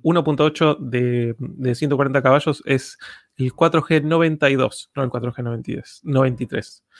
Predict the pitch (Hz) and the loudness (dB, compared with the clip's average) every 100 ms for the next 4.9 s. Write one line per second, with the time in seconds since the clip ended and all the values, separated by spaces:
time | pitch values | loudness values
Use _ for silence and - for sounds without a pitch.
0 | - - _ - 117 139 143 - 139 127 | -20 -20 _ -12 -6 -4 -4 -2 -2 0
1 | 147 143 139 139 135 123 131 139 147 - | -2 -2 -2 -4 -4 -8 -8 -8 -8 -10
2 | _ _ - 123 - - _ - - - | _ _ -8 -8 -8 -16 _ -20 -20 -18
3 | 190 196 - _ - _ - 123 - 120 | -16 -14 -18 _ -20 _ -16 -16 -12 -14
4 | - 123 127 139 135 127 123 123 | -10 -6 -4 -2 -2 -6 -8 -12